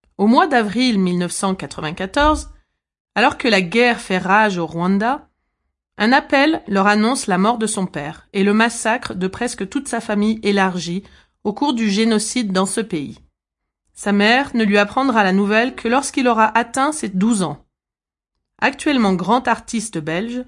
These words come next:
Stromae commence à s'intéresser à la musique à l'âge de onze ans et s'inscrit à l'académie musicale pour prendre des cours de solfège et de batterie. Plus tard, influencé par le rappeur français Booba,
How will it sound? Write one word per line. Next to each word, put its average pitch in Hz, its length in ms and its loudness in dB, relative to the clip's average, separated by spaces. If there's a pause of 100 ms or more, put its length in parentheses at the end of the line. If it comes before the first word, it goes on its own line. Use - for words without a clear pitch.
(160)
Stromae 226 540 2
commence 285 480 -2
à - 40 -4
s'intéresser 240 640 -4
à 170 60 -2
la 170 100 -2
musique 214 560 -2
à 185 80 0
l'âge 214 220 2
de 185 100 2
onze 214 260 2
ans 180 280 -6 (560)
et 190 80 0
s'inscrit 254 480 -2
à 180 40 2
l'académie 208 520 2
musicale 190 640 0
pour - 120 -10
prendre 262 320 0
des 190 160 0
cours 262 260 -4
de 196 60 -2
solfège 180 560 -4
et 185 40 -4
de 202 80 -2
batterie. 175 480 -6 (840)
Plus 165 220 -10
tard, 294 520 0
influencé 254 600 0
par 180 140 2
le 180 100 -2
rappeur 208 380 0
français 196 400 -4
Booba, 180 420 -2